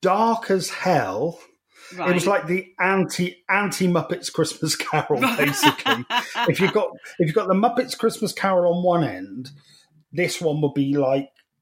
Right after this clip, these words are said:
Speaker 1: a thousand miles away at the end of <laughs> another.
Speaker 2: <laughs>
Speaker 1: Um, but it was really dark. They really ramped up the whole ghost story aspect of it.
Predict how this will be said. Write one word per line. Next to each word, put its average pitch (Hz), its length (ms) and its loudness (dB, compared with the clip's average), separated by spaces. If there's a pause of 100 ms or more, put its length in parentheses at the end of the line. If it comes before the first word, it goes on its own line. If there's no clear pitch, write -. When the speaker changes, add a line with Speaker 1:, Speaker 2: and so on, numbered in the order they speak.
(300)
Speaker 1:
a - 60 2
thousand 156 380 0
miles 139 320 0
away 123 200 0
at 160 120 -2
the 147 100 -2
end 139 180 0
of 123 200 -4
<laughs> - 60 -8 (340)
another. 151 400 2
Speaker 2:
<laughs> - 40 -16 (260)
Speaker 1:
Um, 160 520 0 (240)
but 208 100 2
it 233 100 2
was 214 140 -4
really 240 240 0
dark. 147 460 0
They 160 160 2
really 196 300 0
ramped 175 560 -2
up 165 160 0
the 175 80 0
whole 147 260 0
ghost 160 360 0
story 117 320 0
aspect 110 560 -6
of 107 220 -2
it. 101 180 -6